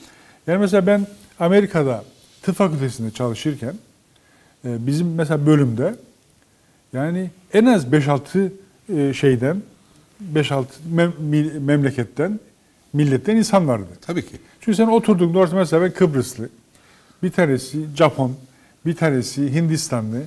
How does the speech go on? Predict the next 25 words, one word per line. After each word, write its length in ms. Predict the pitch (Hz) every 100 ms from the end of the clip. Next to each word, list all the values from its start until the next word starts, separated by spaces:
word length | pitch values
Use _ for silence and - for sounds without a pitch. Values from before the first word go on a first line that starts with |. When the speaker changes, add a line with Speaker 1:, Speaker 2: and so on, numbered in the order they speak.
| - _ _
Speaker 1:
bir 60 | 170
tanesi 380 | 156 165 127 160
Arjantinli, 720 | 160 147 139 - 113 107 117
bir 60 | 151
tanesi 420 | 175 151 131 -
Fransız. 600 | - 160 143 - 127 139 -
Speaker 2:
Evet. 100 | 85 69 - - - -
Speaker 1:
Değişik 400 | 202 190 - -
memleketten 600 | 202 190 160 131 127 180
insanlar, 460 | 202 170 143 131 123 - _ 139
değişik 440 | 156 143 180 151
dinlerden 440 | 180 151 127 123 143
insanlar, 440 | 160 147 131 127
Speaker 2:
Evet. 100 | 117
Speaker 1:
değişik 400 | 135 139 - -
ırktan 440 | 196 131 - 156 160
Speaker 2:
Evet. 100 | 127 - - 175
Speaker 1:
insanlar. 400 | 143 139 127 117 - -
Speaker 2:
Evet. 120 | 76 - -
Speaker 1:
Oturuyorsunuz 680 | 202 - 175 254 - 151 135
oraya 360 | 165 127 180 - - - - - -
ama 200 | 156 151
sizin 400 | - 151 180 233
oradaki 460 | 233 185 151 190
amacınız 680 | 196 202 185 139 135 147 -